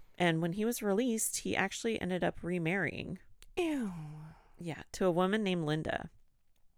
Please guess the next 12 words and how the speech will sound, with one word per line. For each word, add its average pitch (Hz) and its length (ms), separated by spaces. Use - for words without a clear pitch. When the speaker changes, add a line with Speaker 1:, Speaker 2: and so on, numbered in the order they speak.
Speaker 1:
And 156 400
on 175 200
the 220 60
show, 160 320
it's - 260
the - 120
show 147 200
Cold 143 260
Blood. - 340
I, 143 100
Speaker 2:
Mm-hmm. 170 220
Speaker 1:
I, 143 40